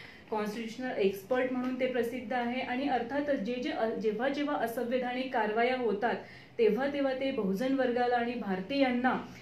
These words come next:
हे लोकतंत्र कशा पद्धतीने मजबूत ठेवायचं या संदर्भात वेळोवेळी अत्यंत अभ्यासपूर्ण ते मार्गदर्शन करतात.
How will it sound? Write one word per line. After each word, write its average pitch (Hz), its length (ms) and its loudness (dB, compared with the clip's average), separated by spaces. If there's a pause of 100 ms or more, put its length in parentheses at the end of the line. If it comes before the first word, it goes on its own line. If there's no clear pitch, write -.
(160)
हे 233 120 0
लोकतंत्र 277 500 2
कशा 262 240 -2
पद्धतीने 233 500 0
मजबूत 214 440 0 (100)
ठेवायचं 220 500 2
या 233 120 0
संदर्भात 240 640 0
वेळोवेळी 240 760 8 (180)
अत्यंत 294 460 0
अभ्यासपूर्ण 247 800 0
ते 254 160 -2
मार्गदर्शन 220 600 2
करतात. 247 440 0